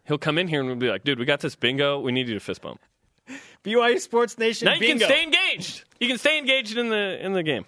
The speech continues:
Speaker 2: Now you all have a reason to watch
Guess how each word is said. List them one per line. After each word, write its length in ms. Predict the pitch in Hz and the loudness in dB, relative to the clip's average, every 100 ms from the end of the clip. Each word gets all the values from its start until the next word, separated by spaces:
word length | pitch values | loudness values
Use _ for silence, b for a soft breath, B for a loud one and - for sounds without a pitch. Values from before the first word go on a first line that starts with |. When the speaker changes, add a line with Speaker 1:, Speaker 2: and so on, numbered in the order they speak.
| _ | _
Speaker 2:
Now 300 | 156 220 262 | 0 2 2
you 200 | 269 240 | 2 0
all 380 | 220 208 247 262 | 2 2 2 0
have 380 | 180 214 202 180 | 0 2 2 0
a 80 | 170 | 0
reason 320 | 180 202 202 | 0 0 -2
to 100 | 175 | 0
watch 320 | 151 147 - | 2 2 0